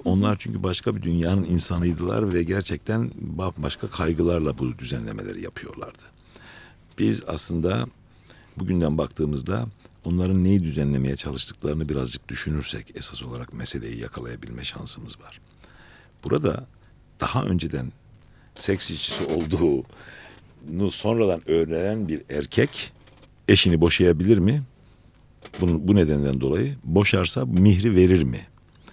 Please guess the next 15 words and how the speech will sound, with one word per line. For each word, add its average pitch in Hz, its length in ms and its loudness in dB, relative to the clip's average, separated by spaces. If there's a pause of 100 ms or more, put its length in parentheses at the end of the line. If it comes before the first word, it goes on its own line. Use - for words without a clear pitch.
(880)
Aslında 120 340 4
verir. - 440 6 (720)
Yani 76 260 2
çünkü 127 500 2 (540)
bunu 107 440 6 (1120)
önceden 98 720 6
bilip 85 480 0
bilmemesi 107 580 4 (680)
o 104 100 2
sözleşmeyi 95 800 2 (240)
ve 85 120 -2
sonrasındaki 98 920 0
evliliği 92 540 0
geçersiz 90 480 -2
kılmaz. 87 580 -4